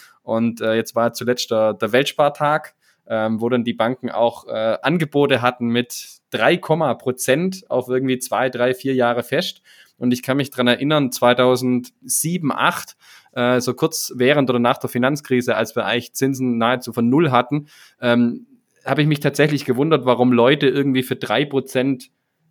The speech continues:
Zinssatz ihr Geld irgendwie fünf, sechs, sieben Jahre, äh, sozusagen zur Bank legen.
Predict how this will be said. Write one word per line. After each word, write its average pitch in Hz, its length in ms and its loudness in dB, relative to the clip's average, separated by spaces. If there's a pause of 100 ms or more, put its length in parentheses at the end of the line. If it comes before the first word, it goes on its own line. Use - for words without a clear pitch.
(140)
Zinssatz 143 640 0
ihr 131 180 -2
Geld 127 280 2
irgendwie 120 300 2
fünf, 147 340 -2
sechs, 143 340 -2
sieben 151 300 -2
Jahre, 117 560 2
äh, 110 320 0
sozusagen 110 720 -2
zur 117 140 -4
Bank 139 240 0
legen. 117 340 0